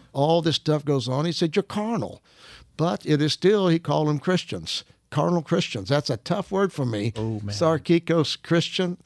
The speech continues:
Speaker 2: Ooh.
Speaker 1: Because that's the ones I avoid and stay away from.
Speaker 2: Okay.
Speaker 1: Because they're the troublemakers.
Speaker 2: Right.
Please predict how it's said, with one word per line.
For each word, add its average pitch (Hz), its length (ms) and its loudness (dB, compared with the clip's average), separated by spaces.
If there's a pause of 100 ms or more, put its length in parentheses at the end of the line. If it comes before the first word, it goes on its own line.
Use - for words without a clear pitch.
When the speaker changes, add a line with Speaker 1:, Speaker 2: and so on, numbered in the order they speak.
Speaker 2:
Ooh. 117 260 0 (240)
Speaker 1:
Because 131 380 2
that's 202 220 2
the 202 60 2
ones 156 220 4
I 139 160 2
avoid 135 300 4
and 127 80 -2
stay - 160 -2
away 139 320 0
from. 92 400 -10 (120)
Speaker 2:
Okay. 101 380 -8
Speaker 1:
Because 131 360 0
they're 139 120 4
the 156 140 2
troublemakers. 120 840 -6
Speaker 2:
Right. 98 240 -4